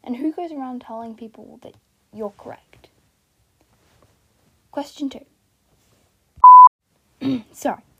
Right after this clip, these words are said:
Question two. I have great difficulty moving on from something bad that happened in my life. No, no, not really. I hardly dwell on the past. It's not very important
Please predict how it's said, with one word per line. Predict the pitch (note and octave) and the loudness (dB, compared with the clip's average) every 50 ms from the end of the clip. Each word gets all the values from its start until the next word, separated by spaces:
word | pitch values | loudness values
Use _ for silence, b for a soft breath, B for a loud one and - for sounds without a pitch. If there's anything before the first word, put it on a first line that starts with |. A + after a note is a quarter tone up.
| B B B B B B B B _ | B B B B B B B B _
Question | - - E4 D#4 D#4 - - D#4+ D4+ C#4+ | -12 -10 -10 -10 -10 -14 -14 -14 -14 -14
two. | C#4+ - - - _ _ _ _ _ - | -14 -18 -20 -20 _ _ _ _ _ -12
I | A#3+ C4+ | -10 -10
have | C#4 C4+ C4+ - | -10 -10 -14 -16
great | - C#4 D#4+ F4 - - | -14 -14 -14 -14 -16 -18
difficulty | D4+ C#4+ - D4 - - C#4 C4 - - A#3+ | -20 -20 -20 -20 -16 -16 -16 -16 -14 -16 -14
moving | A3+ A#3 B3+ C4 C#4+ D4 C4+ C4 | -12 -12 -12 -10 -10 -12 -12 -14
on | - B3 A#3+ A#3 A#3 | -14 -14 -14 -14 -14
from | - - B3 A3+ | -16 -18 -18 -18
something | - - - B3 C4 - C#4 C#4 C4+ | -18 -20 -20 -20 -18 -16 -14 -12 -12
bad | B3+ - A#3 A3 A3 A3+ - | -12 -12 -12 -12 -12 -14 -16
that | - B3 | -20 -20
happened | - - A#3+ A#3 - - A#3 A3+ - | -20 -20 -20 -20 -20 -20 -20 -20 -20
in | - G#3+ G#3 | -18 -18 -16
my | G3 G3 G3 | -16 -18 -20
life. | G#3 G#3+ G#3+ - _ _ _ _ _ _ _ _ _ _ _ _ _ _ _ _ _ _ _ _ _ _ _ _ _ _ _ _ _ _ _ _ _ _ _ _ _ _ _ _ _ _ _ _ _ _ _ _ _ _ _ _ _ _ _ - | -20 -20 -20 -20 _ _ _ _ _ _ _ _ _ _ _ _ _ _ _ _ _ _ _ _ _ _ _ _ _ _ _ _ _ _ _ _ _ _ _ _ _ _ _ _ _ _ _ _ _ _ _ _ _ _ _ _ _ _ _ -16
No, | F4+ G4+ A4 A4 A4+ A4+ - _ _ - | -14 -14 -14 -14 -14 -20 -20 _ _ -12
no, | D4+ D#4 E4+ E4 D#4+ | -12 -10 -10 -8 -8
not | D4 C#4 C#4 C#4 B3+ | -8 -10 -10 -12 -12
really. | B3+ B3+ B3+ A3+ G#3 - - - - C#4+ C4+ _ _ _ _ _ _ _ - | -12 -12 -12 -14 -16 -18 -20 -20 -20 -20 -20 _ _ _ _ _ _ _ -16
I | A3+ A#3 A#3+ | -14 -12 -12
hardly | A#3 - - A3 G#3+ A3 A3 A3 G#3+ | -12 -12 -12 -12 -12 -12 -12 -14 -16
dwell | G#3 - - - - - - | -16 -18 -20 -20 -20 -20 -20
on | - A3 | -20 -20
the | A3 | -20
past. | G#3+ - - - - - - - - - - | -20 -20 -20 -20 -20 -20 -20 -20 -20 -20 -20
It's | - G#3+ G#3 - - - | -20 -20 -20 -20 -20 -18
not | - A3+ A3 G#3+ - A3 | -16 -16 -16 -16 -18 -16
very | G#3+ G3+ G3+ G3+ G3 G3 - - | -16 -16 -14 -14 -16 -18 -18 -18
important | G3+ G3+ G3 - - G3+ - - - - - | -20 -20 -20 -20 -20 -20 -20 -20 -20 -20 -20